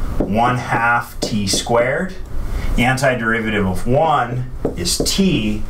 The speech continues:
And now the antiderivative of negative three over t plus one, what's the derivative of the bottom? One. So if I just move the minus three over to the side, I have minus three ln of absolute value of t plus one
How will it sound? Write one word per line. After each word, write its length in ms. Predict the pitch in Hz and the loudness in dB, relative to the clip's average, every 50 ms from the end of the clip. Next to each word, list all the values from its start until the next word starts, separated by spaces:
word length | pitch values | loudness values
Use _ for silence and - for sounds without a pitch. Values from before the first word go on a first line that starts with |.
| - - - - - - | -2 2 2 2 2 4
And 180 | - 143 143 147 | 2 2 4 4
now 180 | 160 160 165 | 4 4 4
the 160 | 165 165 156 - | 2 2 0 0
antiderivative 960 | 151 160 185 196 190 190 202 196 180 170 160 156 160 156 160 165 156 139 135 | 0 2 2 2 2 2 0 0 2 2 2 2 2 2 2 2 2 2 2
of 160 | 120 107 123 | 0 0 2
negative 500 | 127 135 147 170 175 175 185 180 170 139 | 2 2 2 2 4 4 2 2 2 -2
three 520 | - - - 156 147 147 147 147 151 151 | -4 -2 0 2 2 4 2 2 2 4
over 360 | 143 131 127 123 117 113 110 - | 4 4 4 2 0 -4 -4 -4
t 300 | - - 156 160 156 - | -4 -4 -2 -2 -2 -2
plus 400 | - - 165 - - - - - | 0 2 2 2 2 -2 -4 0
one, 360 | 151 151 151 139 123 117 - - - - - - | 2 4 4 4 2 0 -4 -10 -8 -8 -6 0
what's 340 | - 143 175 190 185 - - | 2 2 2 2 0 -2 -4
the 140 | - 175 170 | 0 0 0
derivative 680 | 135 127 127 123 127 143 156 160 170 175 160 151 117 139 | 2 2 0 2 4 2 2 2 0 0 2 2 4 2
of 180 | 127 110 - | 2 0 0
the 80 | 107 92 | 0 2
bottom? 580 | - - 110 117 127 143 156 175 185 196 190 190 - - - - - - - - - - | 2 4 4 4 4 2 0 0 0 -2 -4 -6 -8 -10 -8 -6 -4 -4 -4 -2 -2 0
One. 600 | - - 127 147 160 160 - - - - - - - - - - - - - - - - - - - - | 2 4 4 6 6 4 4 0 -4 -6 -10 -12 -10 -6 -6 -6 -6 -4 0 2 2 2 2 0 -2 -2
So 240 | - - 170 151 147 | 2 2 4 4 4
if 120 | 143 - | 2 2
I 120 | 151 143 | 0 0
just 200 | 139 165 165 - | 0 -2 -4 -2
move 320 | 151 156 160 165 170 156 147 | 0 2 2 2 2 2 2
the 120 | 151 135 | 2 2
minus 520 | 123 131 131 151 147 147 147 127 - - - | 2 2 2 2 2 0 -2 -2 -2 -4 -4
three 360 | - - 131 139 151 151 147 | -2 0 2 2 2 4 2
over 240 | 143 135 127 123 120 | 2 2 0 -2 -6
to 140 | - 131 120 | -4 -4 -4
the 80 | 101 | -2
side, 340 | 95 - 143 139 139 135 127 | -2 0 2 4 4 4 4
I 60 | 117 | 4
have 180 | 110 107 98 101 | 4 2 2 0
minus 580 | 107 107 117 123 135 139 139 127 - - - - | 0 0 2 2 2 0 -2 -2 -2 -4 -2 0
three 540 | 147 143 147 147 139 113 110 104 101 98 - - - - - - - | 0 2 2 2 2 0 -2 -4 -4 -4 -6 -8 -8 -6 -6 -2 2
ln 680 | 117 113 123 127 123 117 95 110 110 110 107 107 - - | 2 2 2 2 0 0 0 0 0 0 0 0 0 0
of 160 | 107 104 107 | 0 2 2
absolute 580 | 107 98 98 - - - - 123 113 110 104 104 | 2 0 0 -2 -4 -10 -4 0 0 0 2 2
value 400 | 104 98 95 95 95 95 95 90 | 0 2 2 2 0 0 0 -2
of 140 | - - | -2 -4
t 260 | - - - 131 120 110 | -4 -2 -2 0 -2 -2
plus 420 | - - - - - - - - | -2 0 2 2 2 2 0 -4
one 560 | - 107 107 110 120 - - - - - - | -4 -2 2 2 4 2 2 -2 -4 -6 -6